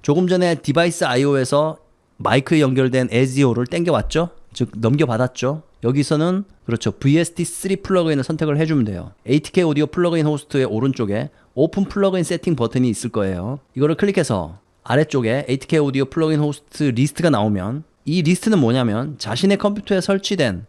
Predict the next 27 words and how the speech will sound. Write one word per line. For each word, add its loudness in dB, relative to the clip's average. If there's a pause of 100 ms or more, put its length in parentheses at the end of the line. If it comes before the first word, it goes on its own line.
(120)
브이에스티 0
쓰리 -2
플러그인 2
목록이 2
나오는 0
거예요. -2
그래서 -2
설치가 0
되어 2
있는 2
분들은 0 (140)
여러 2
가지 -2
그 -6
브이에스티 -2
플러그인들이 -2
표시가 -4
될 -2
겁니다. -2 (300)
오복스라는 0 (520)
이 -4
음성 2
변조용 0 (180)
보코더가 -2
있는데 -4
그거를 -2
이렇게 -6